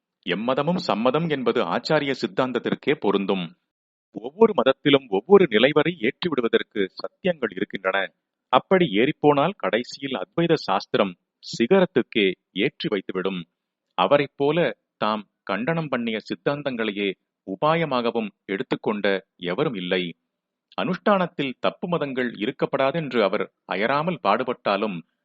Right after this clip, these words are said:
அறிவாராய்ச்சிக்கு எல்லா மத புஸ்தகங்களும் இருக்கத்தான் வேண்டும் என்று நினைத்தார் என்பதற்கு கதை சொல்வார்கள். ஜைனனான அமரசிம்ஹன் அவரிடம் தோற்று போன பின்,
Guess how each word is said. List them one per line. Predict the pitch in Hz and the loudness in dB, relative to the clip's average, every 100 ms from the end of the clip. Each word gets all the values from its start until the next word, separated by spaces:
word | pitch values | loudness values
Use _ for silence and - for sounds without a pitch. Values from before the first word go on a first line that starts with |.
| _ - | _ -2
அறிவாராய்ச்சிக்கு | 185 202 208 180 165 - 139 - 117 95 | 0 2 2 2 -2 -6 -10 -4 -4 -2
எல்லா | 90 131 175 | -4 -2 -2
மத | 165 160 | -2 -6
புஸ்தகங்களும் | 120 - 120 120 113 107 | -8 -6 -6 -4 -6 -8
இருக்கத்தான் | 90 110 - 127 135 147 | -6 -8 -6 -4 -2 -2
வேண்டும் | 180 113 - 120 | 0 -2 0 -2
என்று | 101 185 | -4 -4
நினைத்தார் | 143 101 95 113 143 | -4 -4 -4 -4 -2
என்பதற்கு | 110 101 95 - 107 95 87 - | -4 -4 -6 -4 -2 -2 -4 -8
கதை | 92 92 | -4 -4
சொல்வார்கள். | 85 101 92 87 92 87 - _ _ _ _ _ _ - 98 | -4 -4 -2 -2 -2 -4 -8 _ _ _ _ _ _ -4 2
ஜைனனான | 113 202 185 139 120 107 - _ _ 87 | 4 2 2 2 2 -2 -4 _ _ -6
அமரசிம்ஹன் | 110 180 - 131 110 104 | -2 -2 -2 -6 -4 -6
அவரிடம் | - 92 101 139 131 | -6 -4 -4 -6 -8
தோற்று | 113 151 - - | -6 -6 -6 -4
போன | 104 95 | -4 -4
பின், | 110 92 | -6 -8